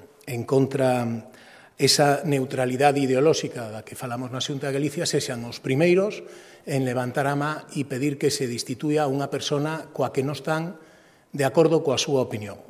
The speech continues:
Nós creemos que os funcionarios teñen dereito a,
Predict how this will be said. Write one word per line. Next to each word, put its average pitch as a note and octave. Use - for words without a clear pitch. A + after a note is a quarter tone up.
Nós D3
creemos D3
que A#2
os A2+
funcionarios C#3
teñen C3
dereito C3+
a, A2